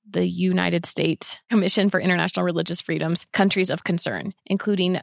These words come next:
fourteen thousand five hundred and fifty-one Christians. At this current rate, fewer than nine thousand five hundred refugees from the same countries will resettle in America this year, and only five thousand one hundred and three Christians. Next year,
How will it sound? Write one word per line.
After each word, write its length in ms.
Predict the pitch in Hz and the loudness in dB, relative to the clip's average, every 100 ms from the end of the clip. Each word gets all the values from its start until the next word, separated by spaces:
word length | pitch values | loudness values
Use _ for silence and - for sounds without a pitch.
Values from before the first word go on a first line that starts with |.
| - | -2
fourteen 360 | 196 196 208 | -2 0 0
thousand 460 | 202 135 190 170 175 | 2 0 0 -2 0
five 200 | 165 165 | 0 0
hundred 260 | 170 165 165 | 0 -2 -4
and 80 | - | -6
fifty-one 380 | - 160 151 | -6 -4 -4
Christians. 680 | 180 160 - - - - - _ - | -4 -4 -4 -8 -12 -16 -18 _ -2
At 80 | 202 | 2
this 200 | 302 - | 2 2
current 340 | 269 254 202 | 4 4 4
rate, 280 | 185 185 - | 2 2 2
fewer 220 | 220 208 | 2 4
than 220 | 202 190 | 2 2
nine 340 | 185 190 196 214 | 4 2 2 2
thousand 540 | 214 165 190 180 202 | 0 0 0 0 0
five 180 | 165 185 | 0 2
hundred 300 | 190 175 175 | 2 2 2
refugees 460 | 170 180 185 175 - | 0 0 -2 -2 -2
from 80 | 160 | -2
the 60 | |
same 260 | - 202 220 | 2 2 2
countries 460 | 196 175 147 175 - | 0 0 -2 -6 -4
will 100 | 175 | -2
resettle 360 | 180 - 175 170 | -2 0 0 2
in 80 | 170 | 0
America 360 | 160 160 - | 0 0 0
this 240 | 165 170 - | 0 0 0
year, 240 | 110 185 - | -4 -6 -2
and 140 | 196 | 2
only 180 | 185 185 | 4 2
five 340 | 180 - 202 | 2 2 2
thousand 360 | 190 160 180 165 | 2 0 -2 -4
one 100 | 165 | -2
hundred 280 | 180 180 165 | -2 -2 -2
and 120 | 170 | -4
three 160 | - 151 | -6 -6
Christians. 680 | - - - - - - - _ | -6 -6 -8 -12 -16 -18 -20 _
Next 320 | 202 240 - 190 | 0 2 2 0
year, 360 | 147 156 208 | 0 0 -2